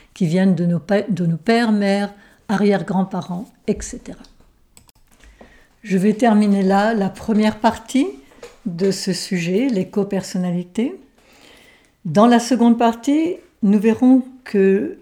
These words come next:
ces copersonnalités sont toujours structurées en des parties que nous aimons, les parties primaires, celles que nous valorisons, et leurs opposés, des parties que nous refusons, celles que nous appelons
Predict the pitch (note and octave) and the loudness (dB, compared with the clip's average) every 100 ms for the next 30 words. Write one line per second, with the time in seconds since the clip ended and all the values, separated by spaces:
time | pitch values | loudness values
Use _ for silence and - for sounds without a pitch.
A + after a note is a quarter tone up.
0 | - - G3+ G3 C#4 C#4 A3 G#3+ G#3+ G3+ | -20 -10 -8 -2 -2 0 -2 -2 -2 0
1 | G3 G3 C#4 C#4 G#3 F#3+ - G#3 C4+ C4+ | -2 -2 -4 -2 -6 -6 -4 -2 -2 -4
2 | - A#3 - - G3+ G3+ B3+ - - _ | -6 -8 -6 -4 -2 0 -2 -6 -20 _
3 | _ _ _ _ G#3 G3+ A#3+ - _ - | _ _ _ _ -4 -2 -2 -8 _ -12
4 | D#3 G3 G3 G#3 - - A3+ A3 G3 F#3+ | -2 0 0 -4 -4 -2 -2 2 2 4
5 | F3 G3 F#3+ F#3 B3 - _ _ F#3+ F#3+ | 2 2 2 2 -2 -8 _ _ -6 -4
6 | F#3 - A3 G3+ - G3+ F3+ G3+ - - | -6 -8 -8 -2 2 2 2 -4 -8 -20
7 | _ - - G3+ G3 G3 F#3 E3 F#3+ G3 | _ -12 -4 -2 0 0 0 0 0 2
8 | G3 E3+ E3+ A#3+ - _ - - - - | 0 -4 -4 -8 -10 _ -20 -20 -18 0
9 | G3+ G#3 A3 G3+ C4 C#4+ A#3 G#3+ B3+ - | 4 6 4 2 0 2 2 2 0 -4
10 | - - G3 G#3+ F#3 - A3+ A3+ G#3 G3 | -16 -6 -4 -2 -4 -4 -6 0 2 2
11 | - - C#3 G#3+ A3 - A#3 F#3 F#3+ - | 0 -6 -2 0 0 0 0 0 -2 -2
12 | - _ _ _ _ - G#3 G3+ G3+ F#3+ | -10 _ _ _ _ -4 -2 0 2 0
13 | G3+ G3 G#3 F#3+ G3+ - | 0 -2 0 0 0 -4